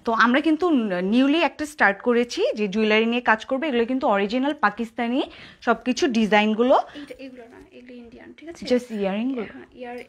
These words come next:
Speaker 2: এখন আসতেছে, আমরা ওগুলো পাকিস্তানি নিয়ে কাজ করবো, ওগুলো exclusive হবে।
Speaker 1: আচ্ছা, ওগুলো কিন্তু একদম exclusive হবে,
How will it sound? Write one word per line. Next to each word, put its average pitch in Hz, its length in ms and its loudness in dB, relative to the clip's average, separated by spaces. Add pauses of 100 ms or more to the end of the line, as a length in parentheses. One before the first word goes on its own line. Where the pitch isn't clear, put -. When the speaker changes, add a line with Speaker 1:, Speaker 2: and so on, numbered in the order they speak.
Speaker 2:
এখন 269 220 -18
আসতেছে, 247 440 -20
আমরা 269 120 -16
ওগুলো 262 240 -12
পাকিস্তানি 247 460 -20
নিয়ে - 240 -20
কাজ - 100 -20
করবো, - 180 -20
ওগুলো 262 120 -20 (100)
exclusive - 640 -20
হবে। - 240 -20
Speaker 1:
আচ্ছা, 185 240 0
ওগুলো 214 200 4
কিন্তু 311 200 4
একদম 269 220 2
exclusive 262 600 0
হবে, 240 200 2